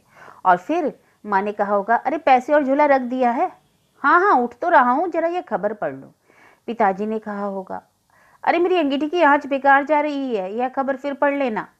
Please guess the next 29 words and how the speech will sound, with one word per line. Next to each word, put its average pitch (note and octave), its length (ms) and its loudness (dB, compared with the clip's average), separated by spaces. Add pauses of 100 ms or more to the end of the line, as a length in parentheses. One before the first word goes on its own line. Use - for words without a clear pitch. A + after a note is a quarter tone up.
(160)
माँ B3+ 340 -8
के B3 100 -8
स्वर D3 300 -14
में C#3+ 200 -16 (480)
हल्की D4+ 320 -4
चिड़चिड़ाहट F3 760 -14
रही D3 200 -18
होगी। - 300 -20 (200)
पिताजी C#3+ 360 -14
ने C#3 80 -12
सुझाया, C#3 560 -20 (560)
"अरे C#4+ 160 2
तो D#4+ 120 -6
रोटियां B3 520 -4
सेक C4 340 -10
लो F#3+ 120 -6
ना, G3 160 -6 (300)
आज C4+ 260 -4
क्यों E4+ 160 -4
बर्बाद E4 360 0
कर C#4+ 200 -2
रही F#3 300 -6
हो?" B3+ 360 -6 (340)
लेकिन A#3+ 380 -6
रोटियां C#3 460 -12
भी B3 120 -8
सिक A#3+ 240 -14
गई A#3+ 160 -6
होंगी। A3+ 320 -12